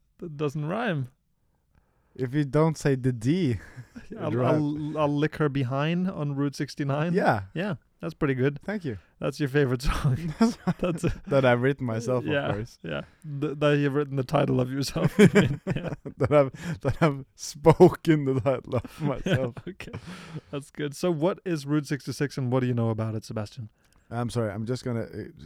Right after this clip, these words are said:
Speaker 2: stop you for a second there.
Speaker 1: Mm.
Speaker 2: If you just said something, did you write it?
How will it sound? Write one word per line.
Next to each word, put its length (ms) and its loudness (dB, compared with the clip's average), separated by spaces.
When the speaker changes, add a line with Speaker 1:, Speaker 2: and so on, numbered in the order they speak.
Speaker 2:
stop 320 -8
you 200 -4
for 120 -4
a 40 -4
second 260 -10
there. 200 -4
Speaker 1:
Mm. 0 -
Speaker 2:
If 160 -2
you 60 -4
just 220 -2
said 280 0
something, 500 -4
did 160 -4
you 80 2
write 460 -6
it? 200 -18